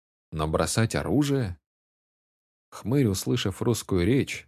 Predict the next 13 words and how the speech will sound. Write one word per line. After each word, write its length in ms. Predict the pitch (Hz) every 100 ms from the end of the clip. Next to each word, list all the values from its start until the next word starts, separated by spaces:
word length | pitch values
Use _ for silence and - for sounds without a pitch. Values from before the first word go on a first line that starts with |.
| -
а 120 | 85
главное, 520 | 80 90 87 82 78
словечки 640 | 73 - 90 95 87 - 82
из 120 | 78
блатного 500 | 90 90 98 80 78
жаргона, 640 | 80 82 117 127 76 67 _ - - -
моментально 720 | 147 143 131 127 143 113 80
сообразил, 680 | - 85 87 87 87 123 104
что 200 | - 95
перед 280 | 101 107 127
ним 160 | 147
не 100 | 123
гестаповцы, 840 | 110 104 - 147 - - - -